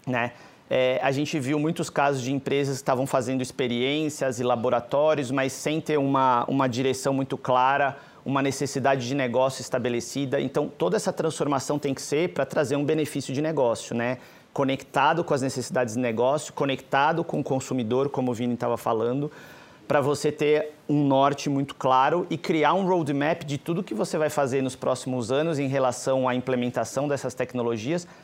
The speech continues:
pra trazer essa captura de valor pra, pra empresa.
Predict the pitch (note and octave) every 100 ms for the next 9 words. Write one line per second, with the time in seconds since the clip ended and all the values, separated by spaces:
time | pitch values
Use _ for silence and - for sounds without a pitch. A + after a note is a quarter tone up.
0 | - - - - D3+ C#3 C3+ D3+ - -
1 | D3 C#3 C3 C#3+ B2 C3 C3 - - -
2 | - - B2 B2+ C3 - C3 D3 B2+ G#2+
3 | G2+